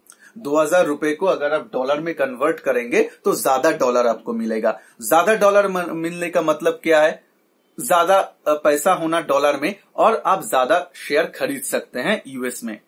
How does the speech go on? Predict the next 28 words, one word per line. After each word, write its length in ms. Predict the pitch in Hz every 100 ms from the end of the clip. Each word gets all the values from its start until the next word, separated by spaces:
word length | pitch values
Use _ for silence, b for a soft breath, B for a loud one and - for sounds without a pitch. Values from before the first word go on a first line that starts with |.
| _ -
ऐसा 220 | 185 165
ही 160 | 139 113
मोटा 280 | 143 175 190
मोटा 260 | 180 180
तरफ 260 | 170 147 139
से 140 | -
मैं 160 | 175 147
आपको 280 | - - 131
बोल 240 | 117 120
रहा 120 | 117
हूं, 160 | 123 180
लेकिन 220 | 165 147
आपको 200 | 151 -
समझ 300 | 151 151 160
में 100 | 156
आता 280 | 147 131 139
होगा 220 | 127 117
मैं 180 | 120 131
क्या 140 | 143
बोलना 300 | 135 127 123
चाहता 300 | 123 117 -
हूं, 220 | 110 107 110
right? 240 | 185 - B B B B B
सेल 520 | - - 233 285 302
जब 240 | 202 208 156
आप 160 | 143 -
करते 280 | 127 - 131
हैं, 300 | 113 104